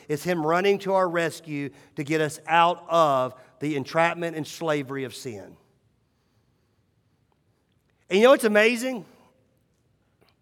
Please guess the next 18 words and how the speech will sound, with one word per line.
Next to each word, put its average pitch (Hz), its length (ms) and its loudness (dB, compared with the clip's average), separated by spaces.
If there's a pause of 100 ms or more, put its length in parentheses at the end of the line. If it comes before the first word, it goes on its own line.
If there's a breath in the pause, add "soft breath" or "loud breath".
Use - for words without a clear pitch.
(680)
One 247 420 6
person's 233 540 0
decision 156 800 0 (840)
has 175 180 0
affected 175 500 -2
all 156 300 0
of 143 100 -6
mankind. 139 600 -10 (3750)
Like 202 140 2
when 220 120 2
you're 277 120 2
thinking 262 300 0
about 233 200 6
the 214 60 2
noise 208 380 6
in 208 80 0
your 202 140 2
head, 180 420 -2